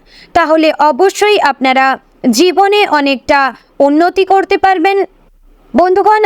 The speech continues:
আমি আশা করছি এই ভিডিওটি দেখে আপনি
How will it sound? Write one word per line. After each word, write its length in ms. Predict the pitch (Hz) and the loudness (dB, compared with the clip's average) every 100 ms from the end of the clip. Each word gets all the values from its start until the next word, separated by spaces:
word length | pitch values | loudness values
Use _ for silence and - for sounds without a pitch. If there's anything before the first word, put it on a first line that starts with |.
| - | -2
আমি 320 | 311 320 320 - | -2 0 -2 -2
আশা 300 | 285 302 370 | -4 -4 -2
করছি 360 | 403 359 - 415 - | -2 -2 0 0 0
এই 180 | 302 285 | -2 0
ভিডিওটি 560 | 269 311 339 381 403 | 0 0 2 2 2
দেখে 480 | 339 311 - 381 339 208 - - | 0 0 0 0 -2 -4 -10 -6
আপনি 460 | 285 269 339 339 | -4 -2 -2 -2